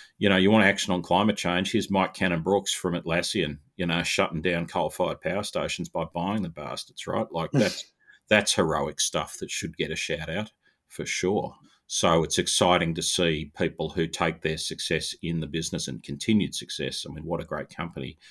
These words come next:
Speaker 1: and then, you know, take some responsibility to try and really shape the nation and the world on things that matter, and, and nothing matters more than climate change. So, so look, I,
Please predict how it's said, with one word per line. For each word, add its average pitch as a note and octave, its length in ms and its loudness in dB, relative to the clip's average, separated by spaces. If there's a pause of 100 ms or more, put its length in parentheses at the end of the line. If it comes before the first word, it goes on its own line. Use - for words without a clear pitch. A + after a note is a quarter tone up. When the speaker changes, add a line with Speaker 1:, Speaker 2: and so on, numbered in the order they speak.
(520)
Speaker 1:
and D#2+ 300 2
then, E2 360 2
you F2+ 120 -2
know, D#2 100 0
take E2+ 260 0
some D#2 200 -4
responsibility D#2+ 880 -4
to D#2+ 100 -6
try D#2+ 280 -4
and D2+ 120 -6
really D#2+ 400 -4 (300)
shape E2 360 0
the D#2 100 -4
nation D#2+ 420 -4
and D2+ 100 -4
the D#2+ 60 -6
world D#2+ 320 -4
on D2 100 -4
things D#2+ 280 -8
that - 120 -10
matter, D#2+ 320 -4 (320)
and, E2 200 -8
and D#2+ 140 -6
nothing E2 280 -6
matters E2 280 -6
more E2+ 140 -8
than D#2 120 -10
climate F2 340 -8
change. E2 400 -8
So, D2+ 260 -2 (560)
so - 320 2
look, - 160 0
I, E2+ 140 2